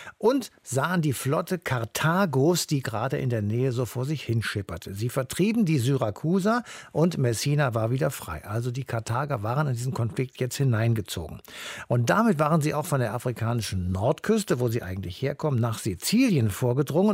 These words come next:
Und als sie einmal da waren, haben sie gesagt, da wollen wir auch nicht wieder weg. Und in dieser Situation, da bitten die Mamertiner Rom um Hilfe, ihre Stadt wieder und dieses Mal von den Karthagern zu befreien. Ich gebe zu, etwas kompliziert.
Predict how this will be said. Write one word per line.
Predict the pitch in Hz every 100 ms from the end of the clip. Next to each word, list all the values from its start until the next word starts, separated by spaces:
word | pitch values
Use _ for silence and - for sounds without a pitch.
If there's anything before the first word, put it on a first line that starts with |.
| -
Und | - 320 - - - - -
als | 143 131
sie | 151
einmal | 123 113 101
da | 131 156
waren, | 147 139
haben | 120
sie | 123
gesagt, | 113 110 113 -
da | 104 117
wollen | 113 120
wir | -
auch | -
nicht | 113 -
wieder | 127 104
weg. | 90 87
Und | 95
in | 104 104
dieser | 202 226
Situation, | 185 175 156 143 - 160 107 85 - - -
da | -
bitten | 113 180 185
die | 147
Mamertiner | 120 113 113 104 - 196 202
Rom | 156 110 180 196
um | 143 95
Hilfe, | 123 214 226 233 -
ihre | 151 135
Stadt | 120 - 180 139
wieder | 190 208 180
und | 127
dieses | 180 202 170
Mal | 170
von | 131 143
den | 139
Karthagern | - 202 - - 156 165 160 143
zu | -
befreien. | 135 123 104 98
Ich | 131 -
gebe | 135 123
zu, | - 180 -
etwas | 131 135 131
kompliziert. | - 95 135 - - -